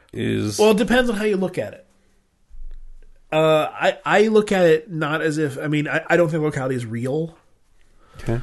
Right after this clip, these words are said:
Speaker 2: Uh, to me, you're, you're creating a system,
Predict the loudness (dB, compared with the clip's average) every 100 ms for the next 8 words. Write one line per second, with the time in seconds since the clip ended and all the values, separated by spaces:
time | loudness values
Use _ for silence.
0 | -6 -12 -10 -6 -4 -4 -4 -2 0 0
1 | -2 -4 -8 -6 -2 -2 -4 -8 -2 0
2 | 2 0 -4 -8 -10 -16